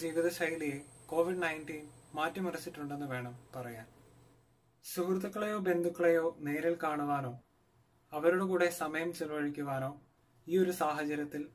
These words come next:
സാധ്യമല്ല. വീടുകളിൽ തന്നെ ഒതുങ്ങിക്കൂടുക എന്ന രീതിയിലായ കാര്യങ്ങൾ. സാമൂഹികമായ ഈ ഒരൊറ്റപ്പെടുത്തൽ വളരെ ഗൗരവമേറിയതാണ്. ഇക്കാലത്ത്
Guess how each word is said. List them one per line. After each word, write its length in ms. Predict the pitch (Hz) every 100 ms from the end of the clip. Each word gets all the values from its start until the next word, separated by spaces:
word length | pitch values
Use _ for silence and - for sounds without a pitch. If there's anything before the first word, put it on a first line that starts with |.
| - -
സാധ്യമല്ല. 540 | 139 143 147 127 113 - _ _ _ _ _ _ _ _ _ _ _
വീടുകളിൽ 480 | 143 160 175 185 185 185
തന്നെ 200 | 160 160 165 160
ഒതുങ്ങിക്കൂടുക 640 | 151 165 190 190 156 151 151 147 151
എന്ന 120 | 160 160
രീതിയിലായ 440 | 151 151 151 143 135 131
കാര്യങ്ങൾ. 360 | 120 117 120 - _ _ _ _ _ _ _ _ -
സാമൂഹികമായ 840 | - 175 180 202 214 214 208 185 180 180 185 165
ഈ 40 | 170
ഒരൊറ്റപ്പെടുത്തൽ 600 | 156 165 160 156 - 127 - _ _ _ _ _ -
വളരെ 280 | 143 156 165
ഗൗരവമേറിയതാണ്. 920 | 151 147 165 170 156 143 139 123 113 - - _ _ _ _ _ _ _ _ _ _ _ _ _ _ _ _
ഇക്കാലത്ത് 480 | 147 147 170 175